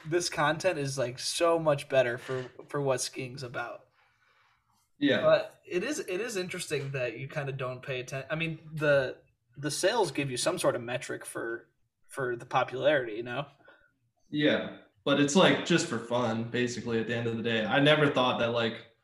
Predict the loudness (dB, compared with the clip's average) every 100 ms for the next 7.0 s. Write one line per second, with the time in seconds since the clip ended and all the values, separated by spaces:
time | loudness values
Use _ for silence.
0 | _ _ _ _ _ -2 0 0 0 -2
1 | -8 -18 _ _ _ 0 2 4 2 4
2 | 2 2 0 0 2 2 0 -2 -4 -2
3 | 2 0 0 -2 -2 0 -2 -2 -2 -4
4 | -2 -2 -2 -2 -2 -2 -4 -6 -8 -12
5 | -20 -20 -20 -20 _ _ -4 -2 0 -2
6 | -4 -4 -4 -2 -2 -2 -4 -6 -6 -8